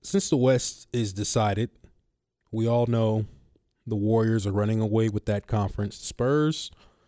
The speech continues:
are right there, and it will be Warriors Spurs in the Western Conference Finals unless the Houston Rockets has something to say about it. But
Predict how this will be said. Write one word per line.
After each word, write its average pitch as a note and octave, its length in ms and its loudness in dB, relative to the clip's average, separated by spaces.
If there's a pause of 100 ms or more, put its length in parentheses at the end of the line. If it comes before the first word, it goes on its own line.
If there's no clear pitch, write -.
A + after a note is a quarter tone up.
(320)
are A2 100 0
right B2 240 2
there, B2 240 4
and A#2+ 140 2
it A#2 100 0
will A2+ 240 2
be A#2+ 280 2
Warriors A2 500 2
Spurs A2 380 0
in G#2 60 -4
the G#2 60 -4
Western G2+ 300 -4
Conference G2 360 -6
Finals G#2 420 -2
unless G2 260 -6
the G2+ 80 -4
Houston F#2+ 340 -6
Rockets G2 360 -4
has F#2+ 180 -4
something G2 300 -6
to F#2+ 40 -4
say G2 220 -4
about G2 280 -4
it. - 180 -6
But C3 240 0